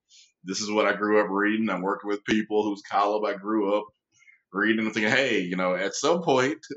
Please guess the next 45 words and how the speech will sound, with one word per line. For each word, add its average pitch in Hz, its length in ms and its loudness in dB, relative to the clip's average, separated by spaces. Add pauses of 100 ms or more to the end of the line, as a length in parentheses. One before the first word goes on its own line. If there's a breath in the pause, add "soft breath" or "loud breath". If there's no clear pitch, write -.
(240 loud breath)
they're 123 160 6
gonna 143 140 6
stop 151 280 2
writing 180 300 2
that 151 220 2
column, 190 440 2 (240 loud breath)
and, 139 100 2 (100)
and 196 140 4
maybe 254 320 6
I'll 277 240 6
get 147 260 4
it." 85 140 -8 (140)
And 90 200 -6
then, 95 320 -4
you 101 60 -10
know, 92 400 -6
that 95 160 -4 (140)
a, 92 40 -12 (140)
a - 80 -20
column 107 300 -2
came 110 220 2
open, 117 360 2 (760)
and 131 120 2
I 156 100 4
didn't 220 260 2
get 131 220 2
it. - 120 -10
<laughs> - 60 -8
It 147 280 2
just, 135 280 0
you 139 80 0
know, 104 60 -4
I, 110 340 2
I 127 60 0
had 127 280 0
to 127 100 -10
just 135 300 -4
be 131 260 -2 (320 soft breath)
kicked - 340 2
in 214 140 8
the 196 60 6
face 208 520 2
repeatedly. 151 800 2 (180)
<laughs> - 240 -4
So - 160 -10